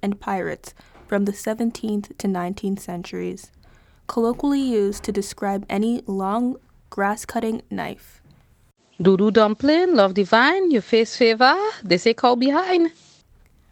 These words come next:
Speaker 1: Doodoo, a French term to describe one's stuffed animal or blankie. In Caribbean Creole, this is an affectionate term synonymous to sweetheart.
Speaker 2: You're so dotish.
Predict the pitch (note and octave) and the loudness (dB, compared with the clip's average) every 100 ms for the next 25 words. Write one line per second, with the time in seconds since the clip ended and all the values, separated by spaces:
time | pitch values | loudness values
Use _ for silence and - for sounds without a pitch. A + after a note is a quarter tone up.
0 | _ _ _ _ _ _ _ - - B3+ | _ _ _ _ _ _ _ -8 -2 0
1 | G#3+ G#3 G3 - _ _ - G3+ C4 C4+ | 0 -2 -4 -10 _ _ -16 -4 0 0
2 | C#4+ - A#3+ G#3+ G#3 - G#3+ G#3 - G#3+ | -2 -6 -2 0 -2 -4 -4 -4 -2 -2
3 | G3+ G#3 G3 - - A#3 - - G3+ G3+ | -2 -2 -4 -6 -4 -4 -4 -6 -4 -2
4 | G3 G3 - F#3+ F#3+ F#3 F#3 G3+ G3+ G3+ | -4 -6 -6 -6 -6 -8 -10 -12 -12 -14
5 | _ _ _ _ A3 G#3+ - A3+ B3+ C#4 | _ _ _ _ -4 -4 -2 -2 0 -2
6 | C#4+ C#4 - G#3+ G3 F#3+ F#3+ - G#3+ G#3 | -2 -4 -4 -4 -4 -6 -8 -6 -6 -4
7 | G#3 G3+ G3 - A3+ - C4+ C4+ - G#3 | -4 -4 -4 -6 -6 -4 -4 -6 -6 -4
8 | G3 G3 - - G3+ G3 G3 G3 G3 G3+ | -4 -6 -8 -8 -4 -4 -2 -2 -4 -8
9 | - - G3+ - - - - - - _ | -14 -12 -10 -10 -10 -10 -10 -12 -14 _
10 | _ _ _ _ _ _ _ _ _ _ | _ _ _ _ _ _ _ _ _ _
11 | D4+ D4+ D#4+ A3+ F3 C4+ C#4 C#4+ C4+ C4 | -4 2 2 4 6 6 4 0 -2 -2
12 | - - | -8 -10